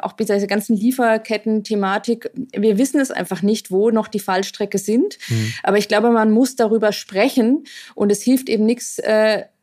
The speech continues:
Speaker 1: zu sagen, „Ich spreche nicht darüber, weil es könnte ja sein, dass doch irgendwo ein Thema ist, das ich noch nicht kenne“, ja, wovor ja viele Angst haben. Ich weiß es einfach nicht, aber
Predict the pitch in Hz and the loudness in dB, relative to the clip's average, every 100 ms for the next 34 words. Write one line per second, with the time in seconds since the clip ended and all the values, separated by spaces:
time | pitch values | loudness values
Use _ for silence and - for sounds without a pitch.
0 | - 190 196 214 220 214 - 220 247 277 | -14 -12 -4 0 2 0 -2 0 2 2
1 | 254 226 226 226 208 196 202 - 240 254 | 2 2 4 2 2 0 -2 0 2 2
2 | 240 226 208 226 220 202 214 220 - 196 | 0 0 -2 0 -2 -2 -2 -2 -2 0
3 | 196 196 196 220 202 185 - 196 196 196 | 2 0 0 0 0 0 -4 -8 -2 -2
4 | 190 220 - 302 269 156 190 202 196 208 | -2 -4 0 2 2 2 2 0 0 0
5 | 208 196 196 214 196 269 370 - 165 165 | 2 0 -2 -4 -2 -4 -4 -6 -2 -2
6 | 175 196 208 330 - - 175 170 175 175 | -2 -2 0 0 -2 -6 -6 -4 -4 -4
7 | - 202 | -2 -2